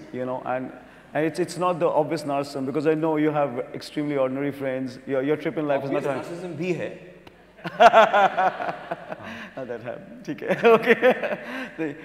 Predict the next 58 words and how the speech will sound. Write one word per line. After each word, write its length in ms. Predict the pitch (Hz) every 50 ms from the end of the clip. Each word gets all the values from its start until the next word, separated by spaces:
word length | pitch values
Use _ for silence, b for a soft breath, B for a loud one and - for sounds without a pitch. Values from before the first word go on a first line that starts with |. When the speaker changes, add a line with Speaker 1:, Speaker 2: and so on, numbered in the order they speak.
| B B B -
Speaker 1:
but, 260 | 180 190 151 - 151
but 140 | 185 165 165
obviously, 360 | 165 185 208 214 175 185 170
clearly, 260 | - 175 185 175 165
there's 200 | 156 165 160 143
a 40 | 156
much 200 | 143 160 156 131
deeper 220 | 139 151 147 156
narcissism 580 | 147 139 139 135 139 139 - 131 123 143 135 131
about 280 | 131 123 127 127 127
a 40 | 123
legacy 560 | 123 123 127 127 120 135 127 - 127 127 123
and 120 | 120 120 120
about 200 | 117 120 123 123
the 60 | 120
body 320 | 110 113 123 131 131 135
of 80 | 135 123
work 460 | 120 117 120 123 123 120 120 120 - 117
and 140 | 123 120 -
about 220 | 120 123 131 131
the 60 | 135
qu-, 180 | - - - 120
quality 480 | - - 139 160 175 180 170 160 139 110
of 200 | 104 120 - -
the 80 | 131
work, 280 | 131 123 127 127 123 - - 139 131 123 -
uh, 220 | - 127 123 123 117
that's 220 | 117 123 123 123
being 220 | 127 131 131 123 117
done. 280 | 127 117 107 107 104 - B B B B B B B -
That's 200 | - - 202 -
very 220 | 185 196 196 175
unusual 580 | 156 143 143 151 156 160 160 156 143 143 131 135
in 100 | 131 131
Indian 300 | 131 127 127 131 127 120
cinema. 340 | - 135 123 123 120 120
You 80 | 117 123
know, 60 | 135
you 160 | 156 170 180
really 200 | 180 202 214 208
have 240 | 196 180 185 180 180 -
to 60 | 147
go 200 | 123 - 160 147
all 180 | 143 156 170
the 80 | 165 156
way 80 | 160 156
back, 260 | 127 143 143 143 131
I 40 | 139
said, 200 | 139 151 143 -
to 40 | 143
Guru 240 | 120 135 143 147 131
Dutt 300 | 135 131 127 135 135 131
and 160 | 127 127 120
Bimal 280 | 139 139 147 143 143
Roy 400 | 135 131 127 131 127 127 127 127
and, 140 | 123 123 -
and, 120 | - 143 - - -
and, 160 | 143 143